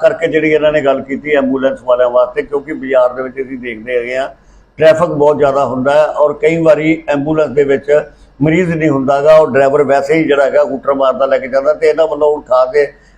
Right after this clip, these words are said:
ਹਦਾਇਤ ਦਿੱਤੀ ਗਈ ਹੈ ਕਿ ਬਿਨਾਂ ਜਿਹੜਾ ਹੈਗਾ, ਅਹ, ਕਾਰਨ ਤੋਂ, ਜੇਕਰ ਮਰੀਜ਼ ਨਹੀਂ ਹੈਗਾ ਤਾਂ ਤੁਸੀਂ ਬਿਲਕੁਲ ਬਾਜ਼ਾਰਾਂ ਦੇ ਵਿੱਚ ਹੂਟਰ ਨਹੀਂ ਵਜਾ ਸਕਦੇ ਗੇ। ਔਰ ਡਰਾਈਵਰ ਜਿਹੜੇ ਹੈਗੇ ਨੇ, ਐਂਬੂਲੈਂਸ ਦੇ ਡਰਾਈਵਰ ਹੈਗੇ ਨੇ, ਉਹਨਾਂ ਨੂੰ ਹੁਣ ਵਰਦੀ ਪਾਉਣੀ ਵੀ ਜਿਹੜੀ ਹੈਗੀ ਆ, ਅਹ, ਜ਼ਰੂਰੀ ਕਰ ਦਿੱਤੀ ਗਈ ਹੈ ਔਰ ਪੂਰੀ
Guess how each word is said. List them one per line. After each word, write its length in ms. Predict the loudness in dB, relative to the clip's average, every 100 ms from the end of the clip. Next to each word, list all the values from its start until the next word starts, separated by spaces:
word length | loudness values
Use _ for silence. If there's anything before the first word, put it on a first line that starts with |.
| -4
ਹਦਾਇਤ 260 | 2 2 2
ਦਿੱਤੀ 340 | -4 -4 -2
ਗਈ 180 | 0 2
ਹੈ 100 | 2
ਕਿ 160 | 0
ਬਿਨਾਂ 380 | -2 0 2 2
ਜਿਹੜਾ 280 | 2 2 2
ਹੈਗਾ, 480 | 2 0 0 -2 -12 -20
ਅਹ, 840 | _ 0 4 4 4 2 -2 -12 -20 _ _ _ _ _ _ _ _ _
ਕਾਰਨ 340 | 2 4 2 2
ਤੋਂ, 180 | 0 0
ਜੇਕਰ 320 | 0 2 2
ਮਰੀਜ਼ 320 | 2 2 2
ਨਹੀਂ 160 | 2 2
ਹੈਗਾ 180 | 2
ਤਾਂ 140 | 2 0
ਤੁਸੀਂ 260 | -2 -4
ਬਿਲਕੁਲ 380 | 0 0 0 0
ਬਾਜ਼ਾਰਾਂ 380 | 2 2 2 2
ਦੇ 100 | 2
ਵਿੱਚ 160 | -2 -4 -8
ਹੂਟਰ 200 | -4 0
ਨਹੀਂ 140 | 0
ਵਜਾ 240 | 0 0 0
ਸਕਦੇ 340 | -2 -4 -4
ਗੇ। 160 | 0 0
ਔਰ 220 | 2 -2
ਡਰਾਈਵਰ 380 | 0 2 2 2
ਜਿਹੜੇ 240 | 2 0
ਹੈਗੇ 220 | 0 0
ਨੇ, 80 | 2
ਐਂਬੂਲੈਂਸ 380 | 0 0 0 0
ਦੇ 80 | 0
ਡਰਾਈਵਰ 340 | 0 0 0
ਹੈਗੇ 140 | 0
ਨੇ, 80 | 0
ਉਹਨਾਂ 220 | 0 0
ਨੂੰ 80 | 0
ਹੁਣ 160 | 0 0
ਵਰਦੀ 300 | -2 -2 -4
ਪਾਉਣੀ 240 | -2 -4
ਵੀ 120 | -6
ਜਿਹੜੀ 260 | -12 -12 -12
ਹੈਗੀ 180 | -8 -2
ਆ, 100 | -2
ਅਹ, 540 | -4 _ -20 _ 0
ਜ਼ਰੂਰੀ 300 | 0 0 2
ਕਰ 140 | 2 0
ਦਿੱਤੀ 340 | -2 -2 -2
ਗਈ 160 | 0 2
ਹੈ 40 |
ਔਰ 100 | 0
ਪੂਰੀ 420 | -2 -2 0 0